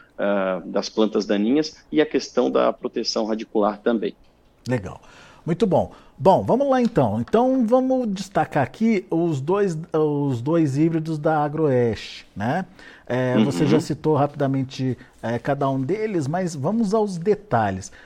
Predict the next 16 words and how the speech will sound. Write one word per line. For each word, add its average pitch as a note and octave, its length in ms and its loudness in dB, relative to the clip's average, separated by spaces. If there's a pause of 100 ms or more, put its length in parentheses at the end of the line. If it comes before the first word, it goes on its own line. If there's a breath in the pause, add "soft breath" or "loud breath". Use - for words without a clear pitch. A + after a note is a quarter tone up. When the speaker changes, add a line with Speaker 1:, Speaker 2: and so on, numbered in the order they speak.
(220 loud breath)
Speaker 2:
Um A3 140 4
deles A3+ 520 6
é G3+ 200 2
o, A3 520 2 (120)
é, D#3+ 220 2
dezenove D#3+ 560 0
noventa G#3 400 0
e A3+ 120 0
um. D3+ 240 2 (480 soft breath)
O - 40 -8
dezenove D#3+ 400 2
noventa F#3+ 340 2
e D3 160 4
um, D#3+ 60 0
Speaker 1:
Isso - 0 -
mesmo. A#3 260 0